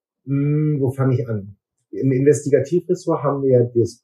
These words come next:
Privileg, dass wir sehr lange an einer Geschichte sitzen können. Das gibt's ja fast sonst nicht. Und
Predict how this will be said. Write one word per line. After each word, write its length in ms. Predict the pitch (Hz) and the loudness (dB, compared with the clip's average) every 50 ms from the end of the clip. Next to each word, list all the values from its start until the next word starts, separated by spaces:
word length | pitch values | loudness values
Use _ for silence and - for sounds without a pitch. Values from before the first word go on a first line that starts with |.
| _ | _
Privileg, 580 | - 117 98 104 98 101 113 123 147 - - 123 | -10 -8 -8 -6 -4 -2 0 0 0 0 -2 -2
dass 240 | - 120 117 - - | 0 0 0 2 2
wir 80 | 120 | 4
sehr 160 | 101 104 110 104 | 4 6 4 4
lange 460 | 101 98 95 98 98 92 80 78 - _ | 4 2 2 0 0 -2 -2 -6 -10 _
an 140 | - 92 90 - | -10 -10 -4 -2
einer 200 | 92 90 90 87 | 0 0 0 0
Geschichte 440 | 87 82 - 87 82 - - 85 | -2 -4 -8 -12 -14 -12 -12 -12
sitzen 320 | 76 - _ - - - - - | -12 -12 _ -14 -14 -14 -14 -14
können. 380 | - 147 151 151 147 - - - | -14 -14 -14 -14 -16 -18 -2 0
Das 320 | - - - - - _ _ | 0 0 0 -4 -12 _ _
gibt's 240 | 117 117 - - - | -10 -8 -4 0 2
ja 140 | 101 90 - - | 2 2 0 -2
fast 380 | - 98 - - - - _ _ _ _ | -6 -6 -6 -8 -10 -16 _ _ _ _
sonst 460 | _ - 90 90 87 82 - - - 78 | _ 0 0 0 0 -2 -6 -10 -12 -12
nicht. 240 | 80 78 - _ _ _ _ _ | -12 -14 -14 _ _ _ _ _
Und 320 | - 98 98 95 95 92 | -2 0 2 2 2 2